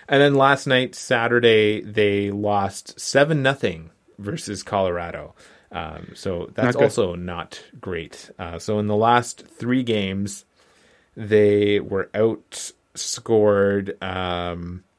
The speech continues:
Speaker 1: what, uh, thirteen to five, if I'm doing the math right there. Uh, so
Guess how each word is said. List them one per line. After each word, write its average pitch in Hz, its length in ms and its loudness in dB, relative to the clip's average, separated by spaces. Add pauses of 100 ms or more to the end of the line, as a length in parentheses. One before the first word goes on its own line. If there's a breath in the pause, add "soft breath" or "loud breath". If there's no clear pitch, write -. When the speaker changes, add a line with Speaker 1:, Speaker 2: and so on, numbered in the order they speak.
(720)
Speaker 1:
what, - 280 -6 (180)
uh, 87 600 -6 (220)
thirteen 117 640 0
to 104 80 -2
five, 82 640 -4 (400 soft breath)
if - 80 -16
I'm 92 140 -6
doing 90 200 -6
the 85 60 -10
math 82 320 -6
right 82 200 -6
there. 78 320 -10 (400 soft breath)
Uh, 76 360 -12
so 82 500 -8